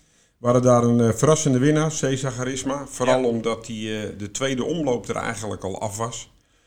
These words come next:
Speaker 1: Hij, eh, hij s-, sprong, en, eh, maar toen ging zijn tegenstander, toen was hij er al af, maar toen ging zijn tegenstander door het licht heen.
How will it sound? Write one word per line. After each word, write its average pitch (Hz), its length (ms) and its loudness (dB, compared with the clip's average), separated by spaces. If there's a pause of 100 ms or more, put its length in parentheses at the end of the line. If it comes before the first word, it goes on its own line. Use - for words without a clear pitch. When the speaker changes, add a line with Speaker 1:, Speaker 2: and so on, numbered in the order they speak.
(260)
Speaker 1:
Hij, 101 220 -4 (540)
eh, 90 60 -4 (680)
hij 98 120 -10
s-, 95 140 -12 (120)
sprong, 131 640 2
en, 110 320 -4
eh, 104 60 -4
maar 104 140 -4
toen 107 100 -8
ging 123 200 -2
zijn 104 120 -6
tegenstander, 110 720 -2
toen 110 120 -10
was 120 160 -2
hij 113 140 -8
er 107 100 -4
al 104 180 -2
af, 110 180 -4
maar 104 100 -8
toen 98 120 -10
ging 113 140 -6
zijn - 120 -10
tegenstander 107 560 -6
door 95 120 -6
het 87 100 -8
licht 123 240 -2
heen. 127 280 -6